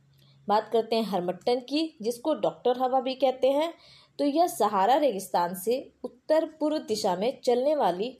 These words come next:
गर्म एवं शुष्क हवा है। यह पवन सहारा से गिनी तट की ओर बहती है और गिनी तट पर इसे डॉक्टर हवा कहा जाता है।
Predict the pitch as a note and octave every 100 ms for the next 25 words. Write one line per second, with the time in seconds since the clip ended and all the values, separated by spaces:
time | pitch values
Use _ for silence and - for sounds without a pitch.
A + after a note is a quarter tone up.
0 | - G3 B3 D4 - B3 D#4+ - C#4+ B3
1 | - F#3 F#3 F3 F3 D#3+ - _ _ _
2 | _ _ _ F#3+ G3+ F#3+ F#3 C4+ D4+ -
3 | A3+ G#3+ A3 C4+ D#4+ E4 C#4+ G#3+ A3+ C#4+
4 | C#4+ A#3 G#3+ G#3 G#3 C#4+ - G3+ A#3+ A#3+
5 | G3 G3 E3 E3 - _ _ _ _ -
6 | D4+ - G#3 B3+ D#4+ A#3+ F#3+ - G#3+ -
7 | A#3+ C4 D#4+ G#3 F#3 F#3 - D4+ G#3+ G#3
8 | C4+ - B3+ B3 A3 F3+ E3+ F#3 G3+ F3
9 | - -